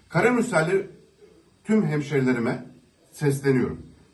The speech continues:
Bu kahve bizim, belki sizin, Altınovalı vatandaşlarımızın ceplerinden çıktı. Ama ne oldu?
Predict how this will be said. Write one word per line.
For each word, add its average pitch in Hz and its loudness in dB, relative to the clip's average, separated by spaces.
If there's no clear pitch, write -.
Bu 214 -2
kahve 156 2
bizim, 147 -2
belki 147 0
sizin, 135 -6
Altınovalı 160 2
vatandaşlarımızın 139 0
ceplerinden 151 2
çıktı. - -10
Ama 190 0
ne 226 2
oldu? 214 0